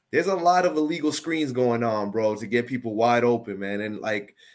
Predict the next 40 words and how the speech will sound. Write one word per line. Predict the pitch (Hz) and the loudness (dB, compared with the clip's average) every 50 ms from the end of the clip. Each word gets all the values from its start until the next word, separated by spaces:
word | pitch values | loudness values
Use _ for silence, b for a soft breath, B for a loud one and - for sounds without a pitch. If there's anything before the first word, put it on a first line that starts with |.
| b b b | b b b
I | 113 | 0
know | 127 156 170 | 2 2 2
Twitter | 160 - - 175 165 160 160 | 2 0 0 0 0 2 2
was | 156 151 139 | 0 0 0
going | 151 151 151 147 143 | 0 0 0 0 0
crazy | - 160 151 156 151 139 139 143 135 | 0 2 2 2 2 0 0 -2 -2
showing | 127 - 151 143 143 139 | -2 -4 -4 -4 -4 -4
all | 139 139 139 139 | -4 -4 -2 -2
these | 135 127 - | -4 -4 -4
pictures | - 151 147 143 - 139 131 131 | -4 -4 -4 -2 -4 -4 -4 -4
for, | - 123 117 | -4 -6 -6
you | 127 135 | -4 -2
know, | 123 120 | -2 0
the | 117 113 | -2 -2
day | 110 139 139 139 139 | 0 0 2 4 6
after | 139 139 135 143 - 135 127 | 6 6 4 4 0 -2 -2
on | 123 123 131 | -2 -2 -2
Monday. | 135 135 135 123 120 | -2 -2 0 0 2
I | 117 | 2
remember | 117 113 123 127 127 123 117 | 2 0 -2 -2 -2 -4 -4
just | 117 - - 131 123 - - | -4 -4 -4 -2 0 0 0
seeing | 147 135 127 | -2 -2 -4
a | 120 110 | -4 -4
bunch | 101 131 135 135 135 | -2 -4 -4 -2 -2
of | 131 120 - | -4 -4 -2
pictures | 147 143 139 - 127 113 113 | -4 -6 -6 -4 -6 -4 -4
of | 113 101 98 101 104 | -4 -6 -8 -8 -4
Bam, | 131 131 131 135 131 127 120 117 160 160 B B 151 151 B B | -2 0 0 0 0 -2 -2 -4 -6 -6 B B -6 -6 B B
you | - 123 | -4 -2
know, | 117 104 101 | 0 0 0
illegally | 101 120 139 139 131 131 127 | 0 -2 -2 -2 -2 -2 -2
screening | 123 - - 139 139 139 135 127 | -4 -4 -4 -4 -4 -4 -6 -6
people | 123 - 135 127 - 120 117 113 | -6 -6 -6 -4 -4 -4 -6 -4
and | 107 107 104 101 | -6 -8 -8 -6
Kevin | - 139 131 120 123 117 | -4 -4 -2 -2 -2 0
Love | 123 131 127 123 120 | 0 0 0 0 0
doing | 123 123 120 | -2 -2 -2
the | 117 117 | -2 -2
same | - - 127 123 120 117 | -4 -4 -4 -4 -6 -4
thing. | - 143 151 156 156 156 | -2 -2 0 -2 -2 -4